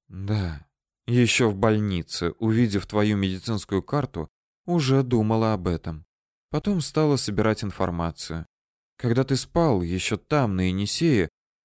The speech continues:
у тебя взял биопробы мой Филиппов. Я посмотрела их и решила. Ничего, что он не может решить дифференциального уравнения.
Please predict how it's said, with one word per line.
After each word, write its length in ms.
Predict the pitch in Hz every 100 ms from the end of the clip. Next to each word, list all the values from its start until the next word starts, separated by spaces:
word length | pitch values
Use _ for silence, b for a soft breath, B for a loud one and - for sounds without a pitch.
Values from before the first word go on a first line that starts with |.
| _
у 40 |
тебя 300 | 180 180 190
взял 280 | 175 143 165
биопробы 680 | 131 139 135 123 165 160 127
мой 300 | 120 139 127
Филиппов. 720 | - 127 113 85 - 78 - _ _ _ _ _ _
Я 280 | 104 104 107
посмотрела 600 | - 104 110 110 135 107
их 200 | 90 -
и 40 |
решила. 520 | 104 110 - 85 73 - _ _ _ _ _ _ _
Ничего, 540 | 202 202 - 190 165 107
что 220 | - 98
он 220 | 95 98
не 80 | 101
может 340 | 101 95 98
решить 320 | 101 98 113
дифференциального 840 | 87 98 113 101 98 113 104 98 98
уравнения. 800 | 104 104 101 104 95 95 95